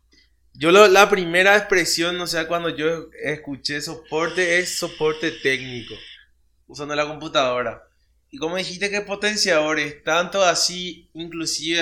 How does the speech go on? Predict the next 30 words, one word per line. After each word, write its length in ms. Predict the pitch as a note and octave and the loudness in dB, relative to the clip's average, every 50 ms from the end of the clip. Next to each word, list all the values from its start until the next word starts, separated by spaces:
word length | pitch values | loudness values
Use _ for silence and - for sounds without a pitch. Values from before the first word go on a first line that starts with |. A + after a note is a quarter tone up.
| D#3 - | -2 -2
además 460 | D3 D3+ D#3 D#3 D#3 D3+ D3 D3 D#3 | -2 -2 -2 -2 -2 -4 -6 -6 -6
de 80 | E3 E3 | -8 -8
personas, 540 | E3 F3+ E3+ D3 - - D3 D3 D#3 D#3+ D#3 - | -8 -8 -8 -6 -8 -10 -10 -8 -10 -10 -10 -8
pueden 240 | D3 D3 D3+ D#3 | -8 -6 -6 -6
ser 140 | D#3 E3 E3 | -6 -6 -6
ob-, 180 | D#3+ D3 - - - - - | -6 -8 -10 -14 -20 -20 -14
objetos, 680 | - C#3+ C#3 - _ _ - - D#3 D#3+ - C#3+ C3 A#2+ | -12 -12 -12 -12 _ _ -10 -8 -8 -6 -6 -8 -10 -10
podría 340 | G#2+ A#2 A#2 A2 A2+ A2 A2 | -14 -18 -16 -14 -14 -14 -14
ser. 220 | G#2+ A2 F#2 - _ _ _ _ _ _ _ _ _ _ _ _ _ | -16 -18 -20 -20 _ _ _ _ _ _ _ _ _ _ _ _ _
Yo 160 | B2+ D#3+ F3+ E3+ | -4 -2 -2 0
creo 200 | F#3 F#3+ G3+ G3 | 0 0 0 2
que 120 | G3+ G3+ | 0 -2
un 260 | G3 G3 F3 F#3 F#3+ | 0 -2 -4 -6 -2
potenciador 880 | F3+ G3+ G3+ G3 G3 G#3 G3+ G3 G3 F3+ D#3 D3+ D3+ D#3 E3+ F#3 F#3 F3+ | 0 0 0 2 0 -2 0 0 2 4 6 6 6 6 6 4 4 2
que 200 | F3+ F3+ F3+ E3 | -2 -2 -2 -2
vino 320 | D3 C#3+ D3 D#3+ E3 E3+ E3+ | 0 -2 -2 -2 -2 -2 -2
a 100 | E3 D#3+ | -2 -2
ser 340 | D#3 - D#3 D#3 D#3+ D#3 D3 | -2 -4 -4 -4 -4 -6 -8
muy 260 | C#3 D3 D#3 E3 E3+ | -8 -8 -8 -6 -6
importante 560 | E3+ E3+ E3 E3 D#3+ D3 - D3+ C#3+ D3+ D#3 E3 | -6 -8 -8 -8 -10 -4 -2 -4 -4 -2 -6 -10
para 280 | D#3+ D#3+ D#3 D#3+ E3 E3+ | -4 -2 -2 -2 -2 -6
mi 160 | E3+ E3 C#3+ | -8 -10 -12
vida, 300 | C3 C#3 D3 D#3+ D#3+ D#3+ | -10 -8 -6 -4 -4 -6
vino 180 | D#3 D#3 D#3 | -6 -6 -8
a 60 | D#3 D3 | -8 -2
ser 160 | D#3 D#3 D3+ | -2 -2 0
la 100 | D3+ D3+ | 0 0
guitarra, 540 | D#3+ D#3 D3 B2 - C#3 C#3 C#3+ C#3+ C#3 B2 | -2 -2 -6 -2 2 2 2 2 0 -6 -6
por 120 | B2+ B2 A#2 | -10 -12 -12
ejemplo. 260 | A2+ G#2+ G2+ F#2+ F#2+ | -12 -16 -20 -20 _